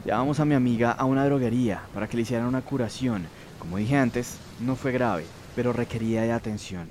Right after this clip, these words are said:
Nadie hablaba al respecto del tema. Todas parecían estar en shock. Sé que suena a cliché y a típica historia ouija,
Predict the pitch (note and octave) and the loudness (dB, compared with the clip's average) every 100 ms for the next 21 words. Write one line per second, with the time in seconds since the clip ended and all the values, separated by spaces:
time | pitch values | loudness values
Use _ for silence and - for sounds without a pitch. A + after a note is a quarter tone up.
0 | - A2+ B2+ C#3 C#3 C#3+ C#3+ C#3 C#3 - | 0 6 8 8 8 8 8 6 2 -2
1 | - A2 - A#2 A2 - F#2+ E2 - - | -2 -2 4 6 6 2 -4 -4 -10 -16
2 | - B2 C3 - D3+ C3+ A#2 C3 C3+ G#2+ | 2 6 6 6 4 4 2 2 2 2
3 | - G#2 G2+ G#2 - G#2 - - - - | 0 -2 0 -2 -2 -2 -6 -16 -18 -18
4 | - - - - - - - E3 F3+ E3 | -18 -18 -16 -16 -12 -4 0 0 2 4
5 | D#3+ D#3+ C3+ A#2+ G#2+ - B2+ G#2 - - | 6 6 4 0 -2 2 2 2 -4 -2
6 | G#2+ B2 A2 B2 B2+ - A#2+ A2+ A2+ A#2+ | -2 -2 -4 -2 -4 -2 0 2 2 2
7 | C3 - | -2 -4